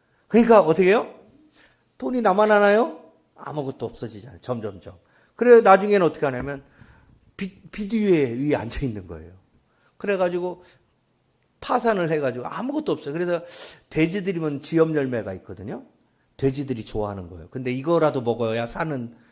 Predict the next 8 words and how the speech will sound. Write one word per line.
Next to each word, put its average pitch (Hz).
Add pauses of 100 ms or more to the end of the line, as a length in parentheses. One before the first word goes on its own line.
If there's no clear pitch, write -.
상황이 147
된 -
거예요. - (540)
그때 240
이 202
아들이 170
생각하기를 160
뭐냐면, 95